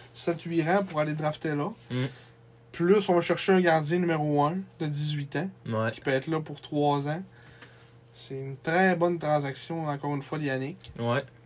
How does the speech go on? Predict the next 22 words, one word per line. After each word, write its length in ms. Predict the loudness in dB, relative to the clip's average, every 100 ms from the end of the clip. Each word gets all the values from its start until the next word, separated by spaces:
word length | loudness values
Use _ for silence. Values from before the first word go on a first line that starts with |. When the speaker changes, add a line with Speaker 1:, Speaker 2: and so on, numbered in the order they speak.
| -20 -20 -20 -20 -20 -20 -20 -20 -20 -8 0
Speaker 2:
Un 100 | 4
gardien 340 | 6 6 4
de 80 | 2
but 120 | 2
qui 100 | 4
a 60 | 4
pas 200 | 8 6
été 200 | 6 4
repêché, 540 | 4 4 2 2 4
ça, 120 | 4
c'est 200 | 6 6
la... 220 | 8 8 6
la, 160 | 6
la, 200 | 6 6
la, 180 | 4 2 0 -6 -16 -20 -10 -6 -6 -4 4
l'injustice 1080 | 6 6 4 4 6 6 6 6 4 2
Speaker 1:
Ouais. 180 | 6 6
Speaker 2:
dans 100 | 8
l'histoire 460 | 4 2 2 2 4
du 100 | 6
hockey. 460 | 8 8 4 2 4
Euh, 140 | 4